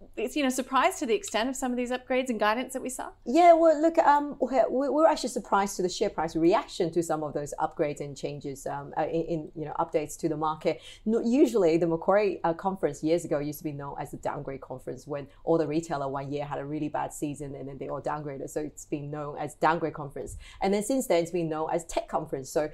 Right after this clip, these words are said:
Speaker 2: 'cause that's where all the international, uh, investors come in and see our tech companies present,
Speaker 1: Yeah.
Speaker 2: and then they all, you know, share price normally rally thirty, fifty percent since then. Um, but this year is interesting because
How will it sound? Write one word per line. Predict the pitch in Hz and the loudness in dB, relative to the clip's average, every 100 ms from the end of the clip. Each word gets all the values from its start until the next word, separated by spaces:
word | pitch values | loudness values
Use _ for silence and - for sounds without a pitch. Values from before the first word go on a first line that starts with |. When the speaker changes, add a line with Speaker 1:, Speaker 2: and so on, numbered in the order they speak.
| - | -8
Speaker 2:
'cause | - 175 | -4 2
that's | 190 175 | 2 4
where | 170 160 | 2 4
all | 170 170 | 4 4
the | 170 | 4
international, | 165 165 165 156 165 170 156 151 - - | 0 -4 -4 -6 -6 -4 -4 -4 -12 -2
uh, | 165 | 0
investors | 175 170 190 - 170 | 2 0 0 0 -2
come | - 170 | 0 -2
in | 165 | -2
and | 156 | -2
see | - 156 | 0 0
our | 135 | 4
tech | 311 320 | 2 2
companies | 202 175 156 151 | 0 -2 -4 -2
present, | 165 165 156 - | 0 2 2 0
Speaker 1:
Yeah. | - | 0
Speaker 2:
and | 170 | 2
then | 160 | 2
they | 156 | 0
all, | 156 151 - - | 0 -2 -6 -8
you | 165 | -6
know, | |
share | 151 160 | 0 -2
price | 156 151 160 | 0 -4 -2
normally | 151 147 | -4 -2
rally | 143 143 147 143 | -2 -2 -4 -4
thirty, | 160 147 | -4 -4
fifty | - 147 - 160 - 135 | -8 -10 -6 -8 -8 -12
percent | 147 - 139 - | -10 -6 -6 -8
since | - - 156 - | -14 -4 -4 0
then. | 170 - - - - - | 0 0 -8 -20 -6 6
Um, | 196 202 | 8 8
but | 240 | 8
this | 320 349 | 6 6
year | 294 | 6
is | 254 | 6
interesting | 277 262 190 - 143 143 - | 4 -2 -4 -4 -4 -4 -4
because | 180 202 190 - | 4 6 4 0